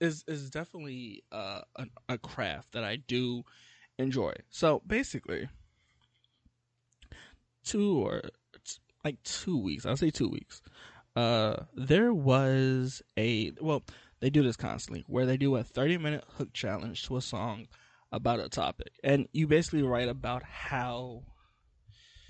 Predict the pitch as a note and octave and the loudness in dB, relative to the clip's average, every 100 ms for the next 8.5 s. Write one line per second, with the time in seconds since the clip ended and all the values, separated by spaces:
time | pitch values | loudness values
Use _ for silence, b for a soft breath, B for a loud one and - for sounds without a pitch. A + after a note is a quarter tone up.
0 | b b - A3 A#3 A3+ - F3+ B2+ A#2+ | b b 6 8 8 4 6 10 10 6
1 | - B2 A#2 A2 A#2+ D#2+ - A2 B2 - | 2 0 0 0 -2 -2 -4 2 2 4
2 | E3+ - - _ C#3 C3 C#3 C#3+ - C#3+ | 4 2 -8 _ -4 2 6 6 4 0
3 | C3 B2 A#2 A#2 - A#2+ - - - - | 2 4 4 2 2 -2 -2 -10 -16 -20
4 | _ - - C3+ A#2+ A#2+ - - B B | _ -8 -2 2 4 4 0 -10 B B
5 | B A#2 A#2 A2 - - F#2+ E2 G#2 F#2 | B -2 -2 -2 -6 -6 -6 -4 -6 -6
6 | G#2+ A#2+ B2 A#2+ A2 - D#2+ - - E2+ | -6 -6 -6 -4 -4 -4 -6 -6 -6 -6
7 | C2 - - _ _ _ _ _ _ - | -6 -10 -20 _ _ _ _ _ _ -2
8 | B2+ B2+ A#2 F2+ | 2 2 0 -6